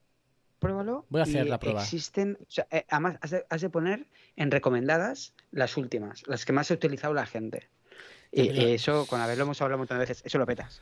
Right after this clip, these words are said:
Speaker 2: Ya, pero es que entonces ya
Speaker 1: De hecho
Speaker 2: pier-, pierdes un poco la parte creativa, tío, yo creo, ¿no?
Speaker 1: Sí, yo también lo, yo también lo creo. Mira, hay uno que hice la prueba,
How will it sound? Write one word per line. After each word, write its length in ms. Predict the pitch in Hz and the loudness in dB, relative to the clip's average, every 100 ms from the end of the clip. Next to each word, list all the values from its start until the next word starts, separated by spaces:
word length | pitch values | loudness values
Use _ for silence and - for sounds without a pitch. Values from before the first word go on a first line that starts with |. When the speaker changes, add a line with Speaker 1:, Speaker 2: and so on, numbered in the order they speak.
| - | -8
Speaker 2:
Ya, 320 | 147 185 180 | 6 10 10
pero 120 | 156 160 | 8 2
es 40 | |
que 80 | 185 | 0
entonces 220 | 170 175 | -4 2
ya 60 | - | 2
Speaker 1:
De 40 | |
hecho 160 | - 202 | 4 2
Speaker 2:
pier-, 120 | 175 | 2
pierdes 260 | 202 226 233 | 0 0 0
un 140 | 180 | -2
poco 220 | 160 160 | 0 2
la 1200 | 151 147 143 143 143 143 143 143 143 143 143 143 131 | 2 2 2 0 0 0 0 -2 -2 -2 -2 -4 -4
parte 240 | 156 151 175 | -6 -2 0
creativa, 420 | 165 143 185 151 | 0 0 0 0
tío, 340 | 170 190 127 - | 0 0 -2 -6
yo 160 | 131 135 | -8 -2
creo, 240 | 147 170 | 2 2
¿no? 180 | 143 202 294 - - _ _ _ _ _ _ _ | 2 0 -2 -10 -20 _ _ _ _ _ _ _
Speaker 1:
Sí, 200 | - 170 156 | 0 2 2
yo 40 | |
también 240 | 156 151 | 0 -4
lo, 160 | 131 127 | -6 -8
yo 100 | 147 | -6
también 220 | 151 143 | -4 -4
lo 80 | 123 | -4
creo. 240 | 120 120 | -4 -4
Mira, 240 | 131 135 120 | -2 0 0
hay 200 | 135 143 | 0 2
uno 160 | 160 143 | 2 2
que 100 | 135 | 2
hice 180 | - | 2
la 140 | 131 120 | 2 2
prueba, 360 | 147 147 208 | 0 -2 -2